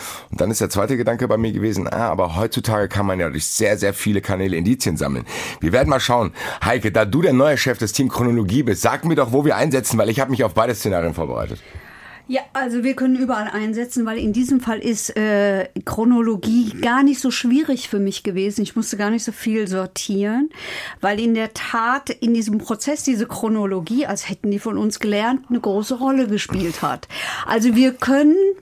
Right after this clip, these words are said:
Speaker 2: das geht alles relativ schnell. Wir können beginnen, wann die zwei sich kennengelernt haben. Das ist noch in der alten Welt gewesen, da gab's W K W. Weißt du noch, was W K W ist?
Speaker 1: Ähm, wer kennt wen?
Speaker 2: Ja, genau. Wer
Speaker 1: Tatsächlich.
Speaker 2: kennt wen? Die Älteren unter uns mögen sich erinnern.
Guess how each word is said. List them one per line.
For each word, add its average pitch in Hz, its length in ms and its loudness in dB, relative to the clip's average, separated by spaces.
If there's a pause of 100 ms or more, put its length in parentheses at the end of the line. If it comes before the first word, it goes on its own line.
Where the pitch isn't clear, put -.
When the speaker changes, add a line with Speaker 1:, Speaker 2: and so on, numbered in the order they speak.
(600)
Speaker 2:
das - 160 -4
geht 311 300 0
alles 269 260 0
relativ 262 460 0
schnell. 240 500 2
Wir 202 80 2
können 240 380 4
beginnen, 254 480 4
wann 226 160 4
die 220 100 0
zwei 220 280 0
sich 226 200 -2
kennengelernt 190 800 2
haben. 196 300 2
Das 233 180 -2
ist 240 140 0
noch 233 160 2
in 214 100 2
der 208 160 0
alten 240 380 0
Welt 226 260 -2
gewesen, 202 380 2
da 190 80 0
gab's 196 400 -2
W 220 140 -2
K 208 280 -2
W. 214 220 0
Weißt 196 320 -2
du 208 40 2
noch, 202 220 0
was 196 220 -4
W 202 100 -2
K 196 240 -4
W 220 180 -2
ist? - 340 -6
Speaker 1:
Ähm, 62 260 -2
wer 107 120 2
kennt 113 200 0
wen? 123 200 0
Speaker 2:
Ja, 247 200 2
genau. 247 480 2
Wer 226 140 4
Speaker 1:
Tatsächlich. 294 300 2
Speaker 2:
kennt - 80 -2
wen? 214 200 2
Die 202 80 0
Älteren 208 400 -2
unter 208 260 -2
uns 233 260 -2
mögen 214 300 0
sich 202 180 -2
erinnern. 190 280 0